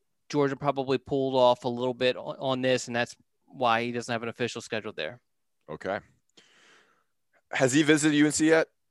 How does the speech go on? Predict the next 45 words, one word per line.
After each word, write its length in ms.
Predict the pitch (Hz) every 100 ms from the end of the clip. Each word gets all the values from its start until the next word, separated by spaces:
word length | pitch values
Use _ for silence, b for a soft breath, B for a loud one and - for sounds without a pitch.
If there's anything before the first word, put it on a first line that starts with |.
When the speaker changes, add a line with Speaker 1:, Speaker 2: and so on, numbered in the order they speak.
| _ _ - b b b _
Speaker 1:
He 160 | 180 175
has. 460 | 160 113 120 - _
He 180 | 151 151
took 160 | 180
Speaker 2:
Okay. 200 | 170 156 156
Speaker 1:
that 220 | 139 127
quarantine 500 | 160 151 147 156 139
visit 300 | 143 139 131
to 120 | 151
U 300 | 139 131 135
N 80 | 135
C 180 | - 143
back 400 | 127 131 131 -
in, 300 | 143 131 127
um, 520 | 123 120 117 110 110 _ _ _ _ _ _ -
I 40 | - _ _
think 120 | 147 147
it 40 |
was 120 | 135 -
August 440 | 127 127 113 -
of 120 | 113
last 340 | 113 110 113 -
year. 240 | 101 - _ _ _ _
Speaker 2:
But 140 | 85 92
this 140 | 98
will 80 | 92
be 140 | 87
the 120 | 78
first 240 | 76 80 -
one 160 | 82
with 420 | 80 85 - - - - B B B B -
Speaker 1:
Yeah. 160 | 127
Speaker 2:
staff 260 | 117 113 110
involvement 760 | 110 101 101 95 104 98 95 82
and 80 |
all 200 | 82 82
the 100 | 80
good 160 | 76 82
stuff 200 | 147 80
Speaker 1:
Mm. 40 | 85
Speaker 2:
that 80 |
comes 200 | - 80
with 100 | 78
official 280 | 73 78 76
visits. 500 | 71 76 78 - -